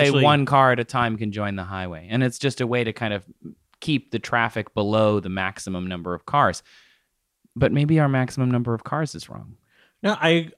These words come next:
Speaker 1: I wonder about that too, is I wonder how we are calculating what are the maximum number of cars that need to be on the interstate.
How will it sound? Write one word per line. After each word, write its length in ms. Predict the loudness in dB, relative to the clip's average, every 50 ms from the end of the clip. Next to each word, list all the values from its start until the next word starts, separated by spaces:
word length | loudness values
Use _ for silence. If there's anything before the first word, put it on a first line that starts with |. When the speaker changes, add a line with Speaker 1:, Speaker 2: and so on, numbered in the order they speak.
| -2
Speaker 1:
I 160 | 2 4 4
wonder 240 | 4 4 6 6 4
about 240 | 4 4 2 2 2
that 180 | 0 -2 -2 -2
too, 300 | -4 -4 -2 0 0 0
is 180 | 0 0 0 0
I 100 | 2 2
wonder 320 | 4 4 2 2 2 2 2
how 280 | 0 0 0 2 2
we 180 | 2 2 0 0
are 160 | 0 -2 -2
calculating 640 | -4 -8 -10 -10 -10 -8 -8 -8 -8 -8 -10 -10 -4
what 160 | -2 0 2 2
are 60 | 2
the 80 | 2 2
maximum 540 | 2 0 -2 -4 -6 -6 -4 -4 -2 -2 -2
number 240 | -2 -4 -4 -6 -8
of 80 | -10
cars 360 | -10 -8 -6 -4 -4 -4 -4 -6
that 80 | -6 -6
need 160 | -6 -6 -4
to 80 | -4
be 100 | -4 -4
on 100 | -2 -4
the 120 | -6 -8 -6
interstate. 600 | -4 -2 -2 -2 -2 -4 -8 -12 -12 -14 -14 -18